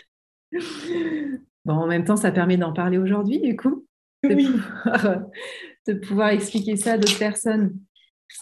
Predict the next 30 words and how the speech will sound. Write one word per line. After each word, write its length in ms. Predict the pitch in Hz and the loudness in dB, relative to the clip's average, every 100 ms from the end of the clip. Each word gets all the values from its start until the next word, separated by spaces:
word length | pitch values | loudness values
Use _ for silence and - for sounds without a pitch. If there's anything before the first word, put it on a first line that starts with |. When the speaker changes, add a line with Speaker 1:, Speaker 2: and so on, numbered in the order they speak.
| - _ - - | -20 _ -8 0
Speaker 2:
D'accord, 380 | 214 247 247 | 2 4 4
donc, 220 | 226 220 240 | 6 4 4
euh, 260 | 214 208 - | 4 4 2
et 160 | 220 | -2
comment, 360 | - 285 320 330 - | 0 0 2 0 2
alors 220 | 202 202 | 0 2
ça 140 | 247 | 0
a 60 | 214 | 0
pris 180 | 208 226 | -2 -2
quand 100 | 214 | 0
même 120 | 196 | 2
pas 120 | 208 | 2
mal 180 | 202 185 | 0 0
de 80 | 196 | -2
temps, 240 | - 359 | -4 -4
le, 360 | 302 196 185 180 | 0 2 2 0
le, 340 | 180 180 175 | 0 -2 -2
le 180 | 175 175 | -4 -4
temps 180 | 254 254 | 0 0
que 60 | |
tu 80 | 233 | -2
sois 120 | 247 | -2
diagnostiquée, 840 | 214 214 208 208 202 202 - 254 285 | 0 0 0 -2 -6 -8 -2 0 0
enfin, 220 | 269 196 | 0 0
ça 160 | 190 190 | 2 2
a 40 | |
mis 200 | 190 202 | 4 4
quand 100 | 202 | 2
même, 220 | 196 202 | 4 4
euh, 440 | 196 190 185 190 | 4 2 0 0